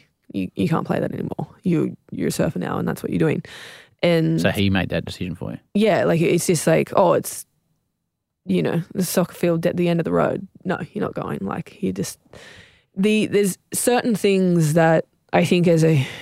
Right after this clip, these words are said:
Speaker 1: as a, a parent, um, again, I'm not one, but I, I,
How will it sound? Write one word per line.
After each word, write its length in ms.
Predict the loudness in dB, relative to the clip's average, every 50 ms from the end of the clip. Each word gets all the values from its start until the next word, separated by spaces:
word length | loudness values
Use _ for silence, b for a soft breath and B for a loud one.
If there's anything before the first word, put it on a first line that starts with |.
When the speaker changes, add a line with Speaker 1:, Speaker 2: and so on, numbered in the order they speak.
| B B B B B _ _ _ 0
Speaker 1:
as 240 | 2 2 2 2 2
a, 200 | 2 2 2 2
a 80 | 0 0
parent, 480 | 2 2 4 4 4 4 2 0 -2 _ _ _ _ _ -10 -2
um, 720 | 0 2 2 2 2 2 2 0 0 -2 -2 -4 -4 -6 -8 _ _ -2
again, 360 | 0 2 2 2 2 0 -2 -6 _ -4
I'm 160 | -2 0 0 0
not 140 | 0 2
one, 320 | 2 2 2 2 2 0 -4 b b b b b b b b b b _ -8
but 380 | -2 0 2 2 2 0 -2 -4 -8 -10 -6
I, 60 | -2 0 0 0
I, 60 | 0